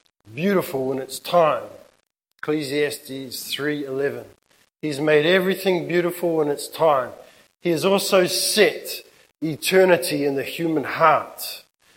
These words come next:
Yet no one can fathom what God has done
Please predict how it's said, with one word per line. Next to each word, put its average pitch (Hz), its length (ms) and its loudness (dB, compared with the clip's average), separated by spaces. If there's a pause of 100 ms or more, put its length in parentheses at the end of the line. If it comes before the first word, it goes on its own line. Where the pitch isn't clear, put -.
(140)
Yet 139 160 0
no 170 240 4
one 143 460 4 (340)
can 143 200 -4
fathom 135 720 2 (400)
what 139 220 0
God 147 380 4
has 143 280 -6
done 127 540 -2